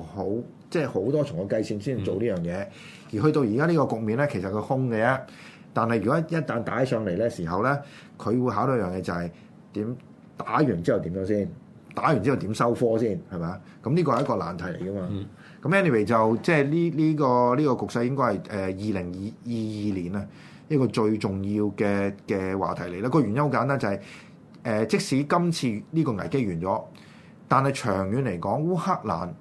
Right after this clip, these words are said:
Speaker 1: 同北約之間嘅關係點處理咧？北約到而家畀唔到個答案。
Speaker 2: 嗯。
Speaker 1: 因為個原因好簡單，因為全個北約全，全部都係廢嘅，冇人，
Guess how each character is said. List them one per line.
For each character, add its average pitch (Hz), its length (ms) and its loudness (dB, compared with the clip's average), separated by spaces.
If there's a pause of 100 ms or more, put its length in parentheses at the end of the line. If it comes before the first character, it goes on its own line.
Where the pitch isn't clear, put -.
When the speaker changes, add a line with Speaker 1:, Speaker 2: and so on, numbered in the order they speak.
(640)
Speaker 1:
同 95 160 -8
北 139 160 2
約 135 140 0
之 - 120 -2
間 135 100 2
嘅 107 100 0
關 127 200 2
係 87 200 -2 (480)
點 139 160 0
處 - 160 -2
理 113 180 4
咧？ 131 160 -2 (540)
北 214 80 6 (100)
約 143 140 4
到 135 140 2
而 104 100 2
家 123 120 2
畀 123 160 0
唔 110 60 -2
到 104 120 -2
個 113 40 0
答 95 120 -4
案。 87 120 -6 (220)
Speaker 2:
嗯。 104 160 -8 (260)
Speaker 1:
因 214 140 6
為 190 100 8
個 156 120 6
原 113 80 4
因 117 60 4
好 143 80 8
簡 127 180 6
單， 143 220 6 (1040)
因 175 100 4
為 156 80 6
全 - 180 -2
個 120 80 2
北 147 200 4
約 107 80 2
全， 87 280 -4
全 - 160 -6
部 98 60 -4
都 123 80 2
係 101 40 -4
廢 90 140 2
嘅， 82 120 -4 (1400)
冇 110 160 2
人， 107 220 0